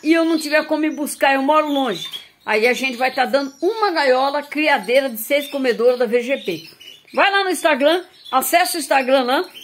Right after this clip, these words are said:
beleza? Vou deixar aqui na descrição do vídeo, e vocês vão ter toda a noção. Agora eu vou comer alguma coisa, né, que eu acabei de chegar de lá. Pessoal,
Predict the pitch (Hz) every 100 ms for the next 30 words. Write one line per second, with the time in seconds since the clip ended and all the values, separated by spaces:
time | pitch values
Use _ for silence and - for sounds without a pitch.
0 | - - 226 320 277 294 294 302 - 330
1 | 302 285 285 277 277 254 220 269 285 -
2 | - - 262 254 277 285 247 277 277 262
3 | 262 294 294 285 226 185 156 - - -
4 | 247 302 311 254 311 285 285 269 269 269
5 | 247 226 262 285 285 294 - - 240 240
6 | 240 220 277 - 247 220 220 202 214 285
7 | - - - - - 247 277